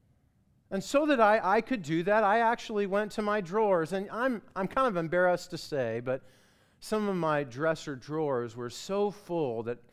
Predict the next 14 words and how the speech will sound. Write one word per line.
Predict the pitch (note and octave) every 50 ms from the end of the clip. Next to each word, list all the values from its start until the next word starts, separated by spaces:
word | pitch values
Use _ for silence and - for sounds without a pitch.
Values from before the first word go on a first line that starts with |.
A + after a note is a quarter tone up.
| _ _ - -
at | D3+ D3+
times | - - F3+ E3+ E3+ E3 D3+ C#3+ B2
it | C3 A#2+
was | A#2 -
hard | - - D#3+ D#3 D3 C#3 C3
to | A#2+ A#2
pull | A2 A2 - - - - D3 D3
them | C3 A#2+ A#2 A2 A#2
out. | A#2 A#2+ A2+ G#2 G2 G#2 - - -
I | A2+ A2
had | A#2+ A2+ G#2 -
so | - - F3 F3
many | D#3+ C#3 B2+ A#2 A2
T-shirts. | - - - D3 C#3 - - - G#2 G2+ G#2+ - - - - -